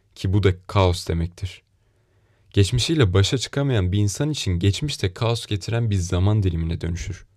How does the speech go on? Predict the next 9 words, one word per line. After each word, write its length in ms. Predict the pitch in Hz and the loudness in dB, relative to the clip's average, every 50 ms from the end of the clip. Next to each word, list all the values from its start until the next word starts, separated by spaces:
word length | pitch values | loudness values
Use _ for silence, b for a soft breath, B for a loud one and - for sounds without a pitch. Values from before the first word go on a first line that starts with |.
| _ _ _ _ _ _ _ _ _ _ _ _ _ _ | _ _ _ _ _ _ _ _ _ _ _ _ _ _
Bulunması 420 | 104 104 104 107 113 117 - - | 0 2 2 4 2 2 0 -2
gereken 500 | 131 120 113 107 104 104 - 127 120 110 | 0 0 2 2 2 0 -2 -2 -2 -2
nokta 380 | 98 87 87 - - 123 139 139 b b b b b b b b - | -2 -2 -4 -4 -6 -6 -6 -6 b b b b b b b b -2
yin 300 | 117 139 143 135 117 101 | 0 0 2 0 0 0
ve 80 | 95 | 0
yang 280 | 87 92 101 113 131 - | 2 2 0 0 -2 -4
sembolünün 720 | - - 110 101 87 87 85 90 87 87 90 113 143 139 - | -4 -4 -2 -2 0 0 0 0 0 0 0 0 0 0 -2
ortasındaki 720 | - 101 98 90 - 98 92 - 101 95 98 90 - - | -2 -2 -2 0 0 -2 -2 0 0 0 0 -2 -4 -8
çizgidir. 600 | - - 90 90 87 92 85 85 85 90 - | -8 -6 -6 -4 -2 -4 -4 -4 -6 -8 -10